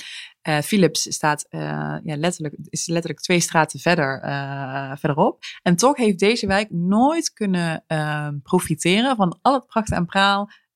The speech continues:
eh, wat Philips, eh, gebracht heeft, hè. De eerste C D's zijn bij Philips ontwikkeld. Eh, er hebben tal van, eh, eh, intellectuele, eh, professoren gewerkt, eh, voor en, en bij Philips. Maar deze wijk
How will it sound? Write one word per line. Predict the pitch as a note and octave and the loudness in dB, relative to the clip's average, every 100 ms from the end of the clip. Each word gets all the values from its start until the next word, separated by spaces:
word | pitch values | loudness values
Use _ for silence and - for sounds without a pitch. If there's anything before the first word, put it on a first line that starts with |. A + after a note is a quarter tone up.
| _ | _
eh, | F3 E3 D#3+ D#3+ - | -2 0 0 0 -2
wat | D#3 D3+ | -6 -4
Philips, | - G#3 F#3 - - | -2 0 0 -4 -2
eh, | E3 D#3 | -2 0
gebracht | D#3 D#3 E3 D#3+ | -4 0 2 2
heeft, | C#3+ D3 | -2 -4
hè. | |
De | F3 D#3 | -4 -2
eerste | D3+ D3+ - G3+ | -4 -4 -2 2
C | |
D's | G#3+ A3 A3 | 4 4 2
zijn | G#3+ G3 | -2 -4
bij | F#3 | -4
Philips | - F3+ - | -4 -6 -6
ontwikkeld. | E3+ E3 E3 D#3 D3+ - - _ | -8 -8 -6 -6 -6 -18 -20 _
Eh, | E3 D3+ D3 | -10 -6 -6
er | |
hebben | D3+ D3 - | -6 -8 -4
tal | - A#3 G#3+ | 4 4 4
van, | - D#3+ D3+ D3+ - | 0 -6 -6 -10 -12
eh, | D3+ D3 D3 - | -10 -10 -12 -12
eh, | D#3 D3+ D3 D3 D3 _ | -12 -12 -12 -16 -18 _
intellectuele, | E3+ E3 E3 D#3+ - E3 F3+ D#3+ D3+ - - _ | -6 -4 -6 -6 -10 -6 -4 -2 -4 -6 -20 _
eh, | - D3+ | -6 -6
professoren | - D#3+ - F3 - G3 G3 G3 | -2 -2 -2 -4 -2 -2 -2 -4
gewerkt, | F#3+ F3 F3 E3+ E3 - - | -4 -2 -2 -2 -6 -6 -10
eh, | E3 D#3 | -4 -4
voor | D3+ F3+ F3+ F3 - | -2 2 4 2 -2
en, | D#3 D#3 | -6 0
en | D#3 | 4
bij | D#3+ E3+ | 6 6
Philips. | - F#3+ G#3 - - _ _ _ _ | 0 -6 -6 -8 -16 _ _ _ _
Maar | E3+ E3 | 0 4
deze | F#3+ A3 | 4 6
wijk | G#3+ G3 G3+ A#3+ - | 4 4 2 -2 -8